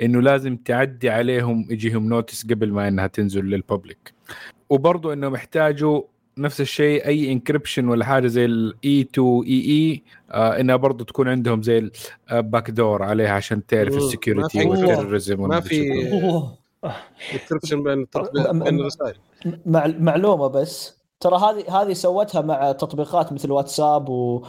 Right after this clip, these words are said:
Speaker 3: وتليجرام وهذا الأشياء.
Speaker 2: مم.
Speaker 3: جت قالت ترى ممكن، آه، شو اسمه،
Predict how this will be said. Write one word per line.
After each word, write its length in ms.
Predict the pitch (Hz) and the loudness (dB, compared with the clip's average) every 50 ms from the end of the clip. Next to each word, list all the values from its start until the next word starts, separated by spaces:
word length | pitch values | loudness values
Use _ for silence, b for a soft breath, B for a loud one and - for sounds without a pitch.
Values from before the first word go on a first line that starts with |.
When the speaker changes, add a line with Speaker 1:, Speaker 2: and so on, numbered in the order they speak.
| B | B
Speaker 3:
وتليجرام 760 | 139 135 127 - 151 139 143 135 151 147 147 156 156 143 139 | -4 -4 -2 0 0 0 0 0 2 2 4 4 4 2 2
وهذا 240 | 139 143 139 135 143 | 2 2 2 2 0
الأشياء. 420 | 143 143 139 139 - 156 135 - | 0 -2 -2 0 2 2 2 2
Speaker 2:
مم. 60 | - 123 | 0 0
Speaker 3:
جت 400 | 170 190 185 - - 160 139 160 | 0 0 0 -2 -6 -4 0 0
قالت 300 | 165 170 180 175 175 - | 2 2 0 0 -2 0
ترى 160 | 160 160 160 | 0 2 2
ممكن، 420 | 165 180 170 170 - 165 160 160 B B B B B B B | 2 0 -2 -2 -2 -2 -2 -4 B B B B B B B
آه، 480 | 151 147 147 147 147 143 143 143 139 135 | 0 2 4 4 6 6 6 6 4 4
شو 120 | 135 - | 2 0
اسمه، 320 | 175 170 - 135 120 110 | -2 -2 -2 -6 -6 -6